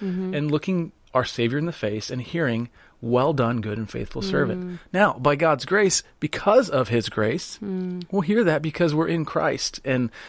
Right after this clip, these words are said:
Speaker 2: and he sees his own imputed righteousness on us. And so there's the sense that, but there is, there, there is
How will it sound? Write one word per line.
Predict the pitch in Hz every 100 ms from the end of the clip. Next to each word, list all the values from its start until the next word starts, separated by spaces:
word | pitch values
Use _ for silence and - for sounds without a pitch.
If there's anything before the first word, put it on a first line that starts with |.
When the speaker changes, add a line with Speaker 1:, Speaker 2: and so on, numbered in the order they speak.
| -
Speaker 2:
and | 143 131 135
he | 117 151 147 -
sees | - - 143 123
his | 135 131
own | 135
imputed | 127 127 123
righteousness | 113 123 127 - 123 107
on | - 107
us. | 117 127 120 - - - - - _ -
And | 123
so | 131
there's | 120 120 113
the | 123
sense | 143 131
that, | 139
but | 131 143
there | 165
is, | 220 180
there, | 143 123 120
there | 127
is | 139